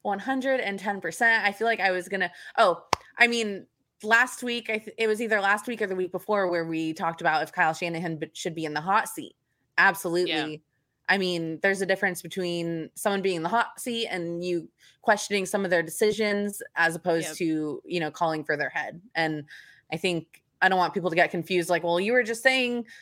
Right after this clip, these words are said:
Speaker 1: you know, in your last episode that we should be questioning him." Yeah, dude, everyone should be questioned all the time. Every single person on this earth <laughs> should always be questioned. And the only way that you're not gonna be questioned is if your team is going out and scoring fifty points a game and you're four and oh.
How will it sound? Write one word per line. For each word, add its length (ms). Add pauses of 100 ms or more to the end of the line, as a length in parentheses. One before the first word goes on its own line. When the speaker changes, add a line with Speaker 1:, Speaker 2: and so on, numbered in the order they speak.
(360)
Speaker 1:
you 100
know, 200
in 60
your 140
last 300
episode 600
that 320
we 120
should 160
be 60
questioning 440
him." 260
Yeah, 280
dude, 340 (160)
everyone 400
should 160
be 80
questioned 400
all 220
the 100
time. 400 (320)
Every 180
single 200
person 240
on 100
this 220
earth 260
<laughs> 20
should 140
always 340
be 120
questioned. 640 (320)
And 460
the 100
only 280
way 160
that 120
you're 120
not 180
gonna 100
be 80
questioned 420
is 140
if 140
your 80
team 240
is 120
going 240
out 180
and 100
scoring 320
fifty 260
points 280
a 40
game 220
and 100
you're 120
four 180
and 100
oh. 220